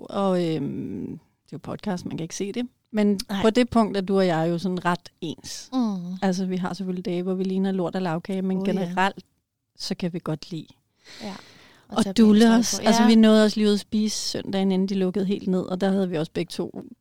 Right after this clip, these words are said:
Speaker 1: gået all in med makeup og krøllejern og alt muligt. Det
Speaker 2: Ja.
Speaker 1: kan bare noget, og så
Speaker 2: Ja.
Speaker 1: kan man måske synes i nogens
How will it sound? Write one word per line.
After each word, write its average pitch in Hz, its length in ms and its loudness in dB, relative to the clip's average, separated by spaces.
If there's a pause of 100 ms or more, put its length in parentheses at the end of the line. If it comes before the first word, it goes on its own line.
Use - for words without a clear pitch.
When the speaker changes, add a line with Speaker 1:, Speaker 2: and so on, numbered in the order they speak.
(240)
Speaker 1:
gået 175 380 0
all 190 200 2
in 185 220 0
med 139 580 -4 (180)
makeup 170 460 -4
og 160 60 -6
krøllejern - 460 -8
og 170 60 -12
alt - 120 -14
muligt. 175 280 -10
Det - 60 0
Speaker 2:
Ja. 170 60 -12
Speaker 1:
kan 277 240 -2 (100)
bare 240 220 2
noget, 240 460 0
og 220 100 0
så 196 100 -2
Speaker 2:
Ja. 240 40 -2 (100)
Speaker 1:
kan 240 180 0
man 202 260 0
måske 185 400 -6
synes 202 380 -4
i 175 280 -6
nogens 196 460 -4